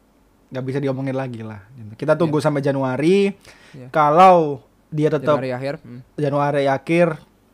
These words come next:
Speaker 1: misalnya dia dikasih pembelian bagus, tapi tetap gini-gini aja.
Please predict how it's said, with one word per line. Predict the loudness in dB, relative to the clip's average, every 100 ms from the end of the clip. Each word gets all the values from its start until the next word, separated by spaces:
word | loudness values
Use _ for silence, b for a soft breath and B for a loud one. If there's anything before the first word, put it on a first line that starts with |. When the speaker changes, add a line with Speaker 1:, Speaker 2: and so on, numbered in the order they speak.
| -20 _ _ -16
Speaker 1:
misalnya | -10 -6 -4
dia | -2 -2
dikasih | -2 -4 -2 -4 -4 -6
pembelian | -6 -4 -2 0 0 0
bagus, | -2 -2 0 0
tapi | 2 0 -2
tetap | -4 -6 -10 _
gini-gini | -10 -6 -4 -4 -4
aja. | -2 -2 0 -2 -4